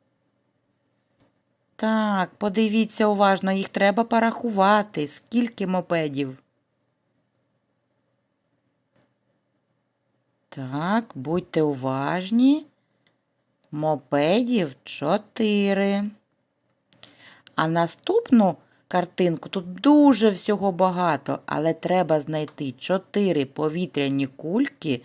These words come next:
жовті з синіми полосками. І порахувати, скільки їх.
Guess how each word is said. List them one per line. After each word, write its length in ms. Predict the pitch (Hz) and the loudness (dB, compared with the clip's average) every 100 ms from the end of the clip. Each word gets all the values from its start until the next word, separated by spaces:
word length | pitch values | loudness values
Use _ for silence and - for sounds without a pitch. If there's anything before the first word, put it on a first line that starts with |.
| - - - - _ | -12 -20 -20 -20 _
жовті 800 | 151 151 180 226 277 - 180 165 | -14 -4 2 2 2 -4 -4 -4
з 60 | 143 | -4
синіми 760 | - - 165 196 226 247 247 262 | -10 -2 0 4 4 6 6 4
полосками. 1160 | - 262 226 185 175 170 - 180 175 175 170 175 _ _ _ _ - - | 2 0 2 2 2 0 -4 -4 -2 -4 -6 -12 _ _ _ _ -20 -6
І 100 | 254 | -4
порахувати, 880 | 262 320 311 - 254 247 226 220 208 | 0 2 2 0 0 2 2 0 -4
скільки 600 | - - 220 202 - 196 | -4 -4 -2 -2 -2 -4
їх. 440 | 175 175 170 - | -4 -6 -8 -14